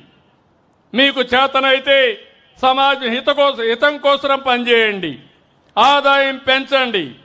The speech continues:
ఆరోగ్యాన్ని పెంచడానికి పనిచేయండి. లేకపోతే చేత కాకపోతే ఇంట్లో పడుకోండి. పిల్లలకు నేరాలు నేర్పండి, రౌడీజం నేర్పించద్దండి.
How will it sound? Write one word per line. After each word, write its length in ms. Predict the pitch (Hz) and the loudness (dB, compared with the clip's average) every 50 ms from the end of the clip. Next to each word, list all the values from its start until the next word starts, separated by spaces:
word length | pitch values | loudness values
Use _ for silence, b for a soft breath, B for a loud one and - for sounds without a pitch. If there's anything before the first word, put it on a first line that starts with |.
| _ _ _ _ _ _ - | _ _ _ _ _ _ 0
ఆరోగ్యాన్ని 720 | 196 240 269 277 277 277 277 269 226 240 277 269 269 277 | 2 2 2 4 2 2 0 0 0 -2 0 0 0 -2
పెంచడానికి 640 | 269 269 247 254 262 285 285 285 294 294 294 285 285 | -4 -2 -2 -2 -2 -2 0 2 2 2 0 0 -2
పనిచేయండి. 800 | 277 269 254 254 254 254 247 240 240 226 220 202 190 170 143 113 - _ _ _ _ _ _ _ _ _ _ _ _ _ _ _ _ _ _ _ - | 0 0 0 -2 0 0 0 0 0 -2 -4 -4 -6 -8 -8 -10 -18 _ _ _ _ _ _ _ _ _ _ _ _ _ _ _ _ _ _ _ -6
లేకపోతే 540 | 139 165 170 170 170 165 175 170 - - 240 | -2 -2 -2 -2 -4 -8 -8 -8 -4 0 0
చేత 120 | 196 170 | 0 0
కాకపోతే 500 | 196 185 170 180 170 165 170 165 151 151 | 0 -2 -2 -2 -2 -2 -4 -6 -6 -6
ఇంట్లో 280 | 156 160 156 165 160 139 | -8 -8 -4 -4 -4 -2
పడుకోండి. 560 | 139 135 135 123 - 123 113 104 98 98 98 - _ _ _ _ _ _ _ _ _ _ _ _ _ _ _ _ _ - | -2 -2 -4 -4 -8 -8 -10 -10 -14 -18 -20 -20 _ _ _ _ _ _ _ _ _ _ _ _ _ _ _ _ _ 2
పిల్లలకు 480 | 233 247 262 269 277 277 277 269 269 269 | 2 2 4 2 2 2 2 0 0 -2
నేరాలు 520 | 262 254 240 254 269 269 277 285 285 285 | -2 0 2 2 2 4 4 4 4 2
నేర్పండి, 840 | 277 269 269 277 269 269 269 262 262 262 247 233 220 202 185 156 123 - - - _ _ _ _ _ _ _ _ _ _ _ _ _ - | 2 2 2 0 0 0 -4 -4 -2 0 -2 0 0 -2 -6 -6 -8 -10 -16 -20 _ _ _ _ _ _ _ _ _ _ _ _ _ 0
రౌడీజం 720 | - 254 269 277 285 285 277 277 285 277 262 240 277 277 269 | 2 4 4 4 4 2 2 2 2 0 0 0 0 2 4
నేర్పించద్దండి. 1000 | 269 277 277 277 277 269 269 - 269 262 247 254 247 240 233 220 202 175 139 | 4 2 2 2 -2 -8 -4 -2 -2 -2 0 0 0 0 2 0 0 0 -2